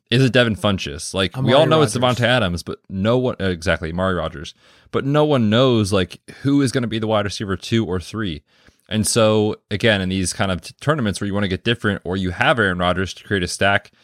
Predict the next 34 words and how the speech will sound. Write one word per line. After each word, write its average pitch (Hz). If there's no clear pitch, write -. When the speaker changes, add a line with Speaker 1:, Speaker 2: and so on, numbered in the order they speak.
Speaker 1:
I -
think 175
M 180
V 165
S 160
is 120
a 110
totally 139
fine 85
late 87
round 80
pick. 78
We've 156
seen 165
him 127
have 117
these 107
huge, 135
like, 92
two 143
for 120
sixty -
and 92
two 120
touchdown 95
games, 87
um, 87
or 101
even 95
better, 95
out 87
of 87
nowhere. 87
So, 90